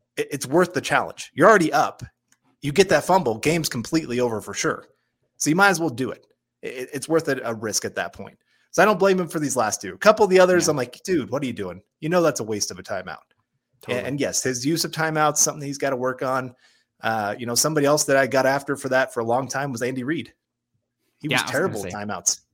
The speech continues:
Speaker 2: Reid.
Speaker 1: <laughs> Situational
Speaker 2: Yep.
Speaker 1: football was not always his strength at times when it came to those kind of things. So, uh, you know, each coach has their different weaknesses that they struggle with.
Speaker 2: Yep.
Speaker 1: And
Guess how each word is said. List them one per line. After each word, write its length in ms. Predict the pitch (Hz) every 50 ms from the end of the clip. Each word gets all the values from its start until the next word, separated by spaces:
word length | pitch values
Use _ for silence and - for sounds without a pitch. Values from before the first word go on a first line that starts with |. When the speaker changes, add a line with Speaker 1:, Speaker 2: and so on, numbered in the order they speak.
| _
Speaker 2:
Reid. 180 | - 95 98 98
Speaker 1:
<laughs> 640 | 92 92 190 180 - - - - - - - -
Situational 720 | - - - 175 170 - 190 180 170 170 - 175 165 160 156
Speaker 2:
Yep. 60 | 160
Speaker 1:
football 420 | 175 170 160 - 143 127 123 127
was 160 | 120 127 123 117
not 240 | 127 135 143 -
always 260 | - 127 131 139 135 -
his 160 | 123 123 -
strength 360 | - - 170 196 180 - -
at 80 | 110 -
times 400 | - 110 101 95 95 92 - - _ _ _ _ _ -
when 120 | - 113
it 80 | 113 110
came 240 | - 131 131 127 120
to 200 | 120 123 123 117
those 220 | 113 120 120 120
kind 200 | - - 117 110
of 60 | 104
things. 280 | - 135 123 - - -
So, 360 | - - 117 107 107 101 101 - _ _ _ _ _ _
uh, 440 | - 104 104 101 101 98 95 - - - _ _ -
you 100 | 135 120
know, 260 | 117 110 110 117 - - - _ _ _ _ _ -
each 200 | 202 214 - -
coach 240 | - 202 185 - -
has 240 | - 165 156 156 139
their 140 | 151 147 147
different 340 | 123 147 139 - 143 - -
weaknesses 480 | 127 131 131 113 110 - - 110 101
that 120 | 104 98 -
they 100 | 107 101
struggle 380 | - - 101 101 98 85 85
with. 200 | - - - - - _ _ _ _ _ _ _ _ _ _ _ - -
Speaker 2:
Yep. 160 | 107 113 - _ -
Speaker 1:
And 460 | - 107 107 107 107 104 104 104 104